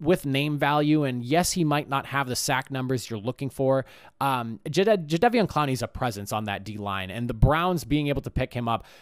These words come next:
they're gonna really benefit from that because he does bring the name, he does bring a presence. He, while he doesn't get to the quarterback,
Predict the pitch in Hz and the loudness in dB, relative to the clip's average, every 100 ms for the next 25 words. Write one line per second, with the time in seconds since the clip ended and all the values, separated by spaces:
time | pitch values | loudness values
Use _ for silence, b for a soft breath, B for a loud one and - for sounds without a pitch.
0 | B 120 175 196 156 165 156 127 123 - | B 4 4 4 4 4 4 2 -2 -4
1 | 107 113 104 101 120 120 139 123 151 139 | -6 -2 -2 -2 -2 -2 -2 0 2 2
2 | 139 180 180 151 143 143 127 131 135 127 | 2 2 2 2 0 0 -2 0 -2 0
3 | 156 151 - 143 131 135 - 139 139 120 | -2 -2 -2 -2 -2 -4 -6 -8 -8 0
4 | 123 147 151 175 165 110 104 156 147 120 | 2 2 2 2 0 -2 -2 -4 -4 -6
5 | - 151 139 | -2 0 2